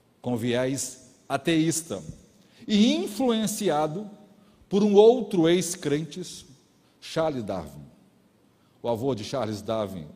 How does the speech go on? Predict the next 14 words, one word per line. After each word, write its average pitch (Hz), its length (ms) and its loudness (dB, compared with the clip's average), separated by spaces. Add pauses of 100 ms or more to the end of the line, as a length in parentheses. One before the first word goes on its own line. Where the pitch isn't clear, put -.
bisavô, 107 580 -6
era 104 140 -4
pastor 151 580 -6 (320)
da 113 140 -8
igreja 104 360 -4
unitariana. 98 840 -6 (920)
Ele 135 120 -4
cresceu, 165 760 2
estudou 147 720 -4 (240)
em 127 160 -4
escolas 117 840 -4
unitarianas, 131 800 -2 (720)
escolas 117 560 -2
que, 120 400 -6